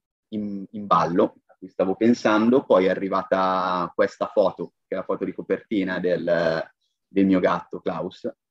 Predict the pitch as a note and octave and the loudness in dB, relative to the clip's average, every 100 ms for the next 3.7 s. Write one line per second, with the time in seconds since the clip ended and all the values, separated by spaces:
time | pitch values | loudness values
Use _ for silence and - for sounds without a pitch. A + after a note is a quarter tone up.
0 | _ _ F2+ F2+ F#2 F2+ F#2 F2 F2+ F2 | _ _ -14 -12 -6 -2 -2 0 -2 0
1 | F#2 F2+ F2 F#2 F#2 F#2 F#2 - F#2 - | 0 2 4 4 4 4 2 0 -10 -4
2 | F#2+ F#2+ - - _ _ _ _ _ _ | -2 0 0 -2 _ _ _ _ _ _
3 | A2+ G#2+ G#2 G2+ G2+ G2+ G2+ | 2 4 4 4 2 0 -6